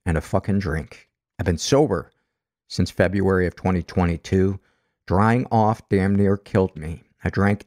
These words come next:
every day for two plus years. I ne'er,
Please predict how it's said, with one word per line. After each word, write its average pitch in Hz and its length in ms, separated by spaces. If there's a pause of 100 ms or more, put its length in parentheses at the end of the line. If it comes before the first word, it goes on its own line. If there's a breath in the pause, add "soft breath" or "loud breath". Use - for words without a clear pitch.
every 139 280
day 98 240
for 85 140
two 92 220
plus - 380
years. 82 480 (460 soft breath)
I 113 100
ne'er, 139 340